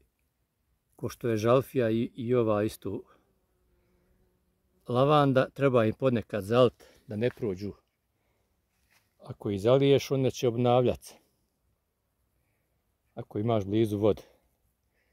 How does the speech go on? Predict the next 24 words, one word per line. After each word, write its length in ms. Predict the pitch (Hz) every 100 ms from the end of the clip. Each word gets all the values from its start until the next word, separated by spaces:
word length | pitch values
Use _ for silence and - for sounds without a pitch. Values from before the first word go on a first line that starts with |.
| _ _
Ovdje 320 | 110 113 127
je 120 | 110 127
aster. 320 | - 170 143 _ _ _ _ _ _ _ _ _ _ _ _ _ _ _ _ _ -
On 200 | 139 123
je 120 | 107
jesenski. 720 | 117 143 - 147 - - 139 - _ _ _ _ _ _
Evo, 160 | 123 107
fino 360 | - 120 104
raste. 420 | 98 107 123 - 101
Donio 300 | 120 127 107
sam 200 | - 98
toga 320 | 139 123 113
više, 380 | 131 139 135 104 _ _ _ _ _ _ _ _ -
ali 120 | 110
nema 300 | 123 135 120
ništa, 260 | 123 - -
se 160 | -
nije 200 | 104 117
primilo, 360 | - 104 117 110
samo 280 | - 113 110
ovo 180 | 98 95
jedan 280 | 107 98
ovaj 220 | 90 90 82
grm. 180 | 131